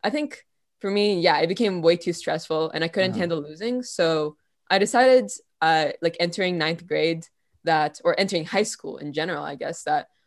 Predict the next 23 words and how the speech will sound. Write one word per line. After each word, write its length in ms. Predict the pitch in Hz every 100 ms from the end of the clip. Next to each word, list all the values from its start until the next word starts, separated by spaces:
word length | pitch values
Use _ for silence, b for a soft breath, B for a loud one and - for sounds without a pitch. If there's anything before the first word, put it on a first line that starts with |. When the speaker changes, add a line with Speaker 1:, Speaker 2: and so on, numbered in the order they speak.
| _
Speaker 1:
I 120 | 165
would 160 | 175 175
try 280 | - 190 226
to 120 | 226
get 220 | 180 180 -
a 60 | -
couple 280 | 185 180 170
big 300 | 160 165 165
last 280 | 151 165
chess 180 | - 170
achievements. 600 | 143 - 226 233 233 - - _ _
And 140 | 170 170
then 200 | 175 170
I 100 | 156
would 100 | 160
just, 260 | 165 - -
but 100 | 185
I 100 | 196
wouldn't 200 | 214 208
actually 260 | 190 190 165
try 280 | - 151 160
to 140 | 156
become, 460 | 151 - 165 151